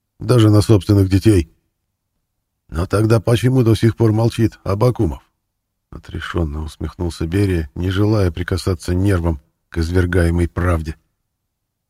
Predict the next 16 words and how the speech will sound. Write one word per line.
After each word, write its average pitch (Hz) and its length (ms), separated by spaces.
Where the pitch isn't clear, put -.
«Ты - 120
же 104 140
сам 87 260
прекрасно 82 520
знаешь, 78 500
потому 110 340
что 107 180
Абакумов 110 560
верит 110 380
в 95 40
неизбежное 98 720
и 73 100
надеется 104 540
вернуться 104 400
в - 40
строй. 107 420